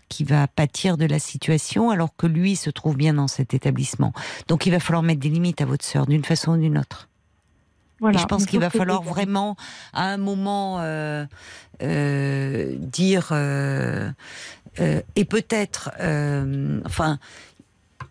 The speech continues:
Speaker 1: j-, j'entends, hein, qu'elle ne veut rien entendre parce que ça, ça semble un peu, euh, enfin,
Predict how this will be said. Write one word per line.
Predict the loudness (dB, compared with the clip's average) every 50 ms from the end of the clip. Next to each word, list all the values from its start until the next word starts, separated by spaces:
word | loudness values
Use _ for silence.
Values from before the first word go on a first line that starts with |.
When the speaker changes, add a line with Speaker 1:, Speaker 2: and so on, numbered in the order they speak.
| _ _ -6
Speaker 1:
j-, | -4 -2 0 0 2
j'entends, | 2 2 2 0 0 0 2 2 2 2
hein, | 0 -2
qu'elle | 0 0 0 2 2 2
ne | 2 2 2 2 0
veut | 0 0 -2
rien | 0 0 2 2 2 2
entendre | 2 0 0 0 2 2 2 0
parce | -2 -4 -4
que | -2 -4
ça, | 0 0 0 0
ça | 0 0 -2
semble | -2 0 0 2 4 4 4 4
un | 2 2
peu, | 0 0 2
euh, | 2 2 2 2 2 2 0 0 -2
enfin, | -2 -2 -2 0 0 0 0 -2 -2